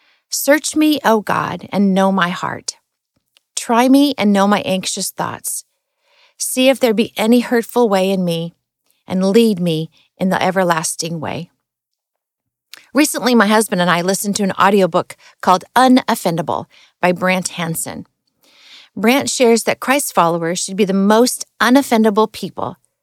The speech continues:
because of what Jesus did for us and who he is. Now, now I have had great conversations and discussions about why we feel hurt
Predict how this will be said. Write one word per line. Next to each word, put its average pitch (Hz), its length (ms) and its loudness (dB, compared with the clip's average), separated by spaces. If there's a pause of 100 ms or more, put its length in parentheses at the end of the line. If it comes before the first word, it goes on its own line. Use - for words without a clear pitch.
(300)
because 190 600 -2
of 180 180 -6
what 147 140 -4
Jesus 190 580 -2
did 196 180 -4
for - 200 -12
us - 440 -6
and 165 140 -8
who 190 240 -4
he 170 220 -10 (100)
is. 113 460 -10 (1040)
Now, 226 220 0
now 233 220 2
I 233 80 2
have 233 200 0
had 190 240 0
great 208 300 0
conversations 190 880 -4
and 190 100 -10
discussions 185 800 -6 (500)
about - 320 0
why 208 160 4
we 240 140 2
feel 214 220 0
hurt - 480 -4